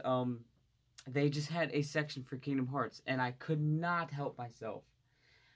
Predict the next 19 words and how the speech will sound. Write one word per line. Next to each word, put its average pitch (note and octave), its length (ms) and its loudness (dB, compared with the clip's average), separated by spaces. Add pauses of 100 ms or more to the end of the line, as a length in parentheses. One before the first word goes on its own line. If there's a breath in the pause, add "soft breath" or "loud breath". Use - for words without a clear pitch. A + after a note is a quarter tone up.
(1040 soft breath)
I D#3+ 120 8
just E3 220 -2
bought C#3+ 320 2
whatever C#3 360 4
shirts C3 480 0
that A2+ 180 -4
they A2 100 -2
had, A2+ 340 -2
and A2 140 -6
I A2 120 -2
didn't F3+ 300 -2
even D#3 420 -2
look A#2 340 -2 (1500)
if B2+ 180 -6
they A#2+ 100 0
were A2+ 140 -2
men G#2+ 280 -4
or G#2 80 -8
female. F#2+ 520 -12